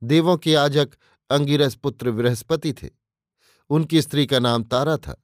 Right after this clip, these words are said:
बृहस्पति की पत्नी तारा से चंद्र का गुप्त प्रेम संबंध हो गया और एक दिन अवसर पाकर चंद्र तारा को भगा ले गया। इस बात को लेकर जो झगड़ा प्रारंभ हुआ,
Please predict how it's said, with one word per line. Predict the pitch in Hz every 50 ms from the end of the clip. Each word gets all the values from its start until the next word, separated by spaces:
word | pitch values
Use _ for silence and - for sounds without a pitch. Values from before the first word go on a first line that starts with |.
| _ _ _ _ _ _ _ _ _ _
बृहस्पति | 120 139 165 156 - - 180 - - 180
की | 156 170
पत्नी | 170 - 165 156 151 - 170 147
तारा | - 160 143 147 156 156
से | - - 143
चंद्र | - - 139 139 139 139
का | - 143 127
गुप्त | 120 120 139 120 - -
प्रेम | 113 - 123 120 117 107
संबंध | 104 - 110 110 120 151 165 156
हो | 147 147 117
गया | 80 71 - - _ _ _ _ _ _ _ _ _ _ -
और | 143 151
एक | 156 156 151 135
दिन | 143 151
अवसर | 143 143 131 - - 135
पाकर | 110 - 127 131 120 - 135 113
चंद्र | - - 131 123 117 120
तारा | 104 - 120 110 110 107 104
को | 92 107
भगा | 92 85 104 113 151 156
ले | 143 113 92
गया। | 76 82 69 - - _ _ _ _ _ _ _ _ _ _ _ _ _
इस | - 147 131 120
बात | 117 131 131 135 - -
को | - 143
लेकर | 123 127 131 - 139 123
जो | 117 113 117
झगड़ा | 98 98 110 98 107 113 107
प्रारंभ | 110 98 104 101 98 98 98 98
हुआ, | 110 139 160 127 85